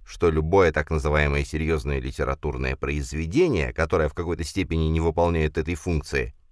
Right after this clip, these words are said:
потерпело неудачу. Рэймонд Чандлер как-то заявил, что хотел бы своими детективными рассказами вызывать ощущение страны за холмом.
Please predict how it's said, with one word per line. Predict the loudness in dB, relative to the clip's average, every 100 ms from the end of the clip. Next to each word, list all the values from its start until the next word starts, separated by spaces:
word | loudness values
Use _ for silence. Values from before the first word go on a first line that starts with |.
| -6
потерпело | -2 -2 0 0 2
неудачу. | 2 2 2 0 -8 -12 _ _ _ -2
Рэймонд | 4 8 8 8 6
Чандлер | 4 4 4 4 4 4
как-то | 4 2 2 0
заявил, | 2 0 0 -2 -2 -6 _
что | -2 2
хотел | 2 4 2
бы | 2 0
своими | 4 6 6
детективными | 4 2 0 -2 -2 -2 0 2 4
рассказами | 4 2 0 -2 0 2 0
вызывать | 0 -2 0 2 2 0
ощущение | -4 -4 -2 0 2 2 0
страны | -2 -2 2 2 2
за | 0 -2
холмом. | 0 0 0 -4 -8